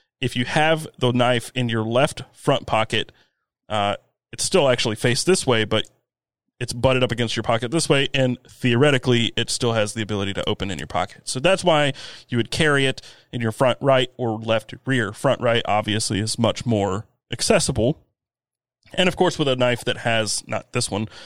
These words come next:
but a knife that has a reversible pocket clip, if you wanted, you could carry it right rear pocket and switch the clip, and it should still butt up against the edge of your pocket. But,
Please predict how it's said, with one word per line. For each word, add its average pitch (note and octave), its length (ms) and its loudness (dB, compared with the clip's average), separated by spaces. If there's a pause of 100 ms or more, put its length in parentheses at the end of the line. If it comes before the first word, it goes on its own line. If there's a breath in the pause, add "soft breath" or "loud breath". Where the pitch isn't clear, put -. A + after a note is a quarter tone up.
(160 loud breath)
but A#2 100 0
a A2+ 40 0
knife A2+ 200 2
that G#2+ 120 2
has A2+ 120 0
a G#2+ 60 2
reversible G#2+ 460 0
pocket A2+ 320 -2
clip, A2+ 180 -4
if A2+ 140 -4
you C#3+ 100 2
wanted, C#3+ 520 4 (520 soft breath)
you A#2+ 100 -4
could A2+ 160 -2
carry A#2+ 320 2
it - 180 -4
right C3 340 2
rear A#2+ 180 2
pocket A2 400 0
and A2 180 -6
switch - 360 -4
the - 60 -14
clip, - 380 -2
and G#2+ 140 -4
it - 100 -6
should G#2+ 300 -2
still G#2+ 260 -2
butt G#2 220 -2
up F#2+ 100 -4
against - 280 -8
the F#2 100 -4
edge F#2+ 100 -6
of - 40 -18
your - 100 -14
pocket. - 380 -10
But, B2+ 160 -2